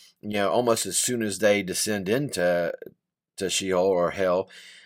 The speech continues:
you know, uh, upon their death, they are brought right back and given a new body, um, at that moment, where they are seized and thrown into the lake of fire, being the first of the unbelieving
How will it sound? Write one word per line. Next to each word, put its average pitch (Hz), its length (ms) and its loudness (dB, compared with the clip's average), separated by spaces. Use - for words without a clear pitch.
you 98 160 -6
know, 92 240 0
uh, 90 480 0
upon 101 240 -2
their 90 100 -2
death, 107 460 4
they 101 160 2
are 95 180 2
brought 87 580 2
right 104 280 4
back 113 280 4
and 92 140 -8
given 98 220 -2
a 92 100 -2
new 98 180 -4
body, 98 460 2
um, 90 580 0
at 90 120 -6
that 87 180 0
moment, 104 360 -2
where 98 360 2
they 92 180 2
are 98 100 0
seized 110 600 -4
and 92 160 -6
thrown 113 360 2
into 95 180 -4
the 95 120 -4
lake 87 260 -2
of 90 100 -4
fire, 107 480 2
being 104 320 -6
the 98 100 -4
first 165 500 4
of 101 100 0
the 95 180 -10
unbelieving 98 760 -2